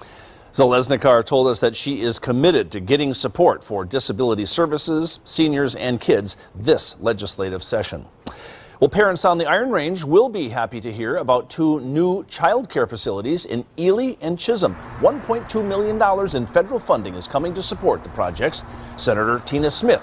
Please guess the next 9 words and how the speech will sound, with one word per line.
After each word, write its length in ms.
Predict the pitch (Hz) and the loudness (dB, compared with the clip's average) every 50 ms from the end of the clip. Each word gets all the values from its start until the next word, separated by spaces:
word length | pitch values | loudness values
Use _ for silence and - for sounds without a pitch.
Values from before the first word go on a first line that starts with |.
| - | -2
visited 400 | - 113 113 101 110 110 107 98 | -8 -6 -4 -4 -4 -4 -4 -4
the 60 | 113 | -2
United 380 | 113 120 120 131 143 165 175 175 | -2 0 2 2 2 2 0 -2
Way 180 | 160 165 170 156 | -2 2 2 2
of 80 | 127 | 2
Northeastern 600 | 123 139 156 147 - - 175 151 - - 143 131 | 2 0 0 0 0 -2 -4 -4 -2 -2 -2 -2
Minnesota 640 | 135 139 139 131 - - 208 180 135 127 123 - 104 110 | 0 0 0 0 2 4 4 4 4 4 2 0 -4 -2
this 240 | 156 196 - - - | -2 -2 -2 -2 -2
morning 400 | 127 139 185 208 - 113 101 107 | 0 0 2 2 2 0 -2 -6